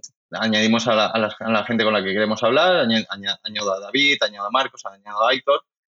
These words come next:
y allí, "Oye, ah, ¿qué pensáis sobre esta idea que acabo de definir en la descripción de la tarea?". Y allí empezamos a hablar. Y da igual cuando respondan, puede responder más tarde. Incluso, si nos surge alguna duda, "Oye, vamos a nombrar a tal persona que, que venga aquí a revisar nuestra conversación para darnos su opinión desde el punto de vista de la privacidad".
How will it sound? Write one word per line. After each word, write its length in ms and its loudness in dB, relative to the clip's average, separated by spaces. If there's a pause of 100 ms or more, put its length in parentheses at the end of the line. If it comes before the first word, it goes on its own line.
y 120 2
allí, 260 2
"Oye, 320 2
ah, 160 -2 (160)
¿qué 80 -4
pensáis 360 -2
sobre 200 2
esta 180 -4
idea 200 2
que 60 0
acabo 200 2
de 80 4
definir 240 -2
en 60 2
la 60 2
descripción 420 -4
de 60 2
la 80 2
tarea?". 380 2 (160)
Y 80 2
allí 140 4
empezamos 380 0
a 40 4
hablar. 220 -2 (340)
Y 80 2
da 60 4
igual 240 2
cuando 180 2
respondan, 680 -2 (240)
puede 200 2
responder 360 -4
más 180 -4
tarde. 320 -2
Incluso, 540 -2 (680)
si 160 -2
nos 140 0
surge 220 2
alguna 240 2
duda, 220 2
"Oye, 320 -2 (440)
vamos 260 0
a 40 0
nombrar 280 2
a 80 2
tal 120 2
persona 320 -2
que, 180 -4
que 140 -4
venga 260 0
aquí 140 -6
a 60 2
revisar 260 -4
nuestra 220 -6
conversación 640 -2
para 380 -4
darnos 220 0
su 80 -4
opinión 240 2
desde 180 2
el 80 0
punto 220 -2
de 40 0
vista 200 -2
de 60 4
la 60 -10
privacidad". 400 -4